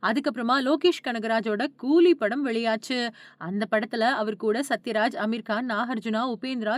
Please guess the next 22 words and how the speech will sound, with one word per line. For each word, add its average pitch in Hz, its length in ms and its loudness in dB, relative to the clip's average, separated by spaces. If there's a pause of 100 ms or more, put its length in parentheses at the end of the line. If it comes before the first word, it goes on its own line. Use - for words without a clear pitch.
சௌபின் 254 420 0
சாஹிர் 226 340 -2
மாதிரியானவங்க 208 640 -4
நடிச்சிருக்காங்க. 220 680 0 (320)
அந்த 285 300 0
படமும் 294 560 2
சுமாரான 320 580 2
வெற்றியை 220 340 -4
தான் 240 220 -4
பெற்றது. 233 600 -4 (680)
கூலி 415 440 8
படத்துல 233 240 -2
நடிச்சு 233 400 -2
முடிச்ச 226 300 -2
கையோட 214 480 2
நெல்சன் 269 420 0
திலீப் 240 240 -4
குமார் 220 280 0
இயக்கத்துல 220 500 -2 (100)
ஜெயிலர் 285 340 0
படத்தோட 208 360 -2
ரெண்டாவது 254 460 0